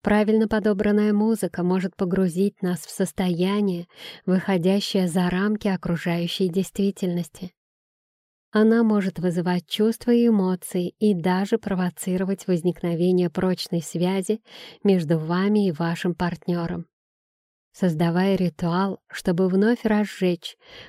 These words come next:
поутихшую страсть, выбирайте музыку с глубоким, успокаивающим ритмом и небольшим количеством слов или вообще инструментальную в качестве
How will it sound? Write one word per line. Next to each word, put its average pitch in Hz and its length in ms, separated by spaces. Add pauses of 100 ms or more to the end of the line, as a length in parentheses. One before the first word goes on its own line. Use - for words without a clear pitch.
поутихшую 214 880
страсть, - 640 (160)
выбирайте 190 640
музыку 180 480
с 170 100
глубоким, 170 840 (100)
успокаивающим 175 1120
ритмом 208 540 (420)
и 254 160
небольшим 196 800
количеством 165 800
слов 202 540
или 240 240
вообще 214 640
инструментальную 185 1040
в - 120
качестве 185 720